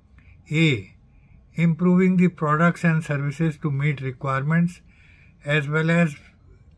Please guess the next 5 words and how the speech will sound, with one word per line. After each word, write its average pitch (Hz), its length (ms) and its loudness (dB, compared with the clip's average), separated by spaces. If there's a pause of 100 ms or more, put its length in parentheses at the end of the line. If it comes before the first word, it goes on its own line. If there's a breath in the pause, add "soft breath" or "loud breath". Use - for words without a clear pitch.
(500)
address 175 300 -2
future 196 520 -4
needs 175 360 4
and 160 220 -2
expectations, 117 840 -12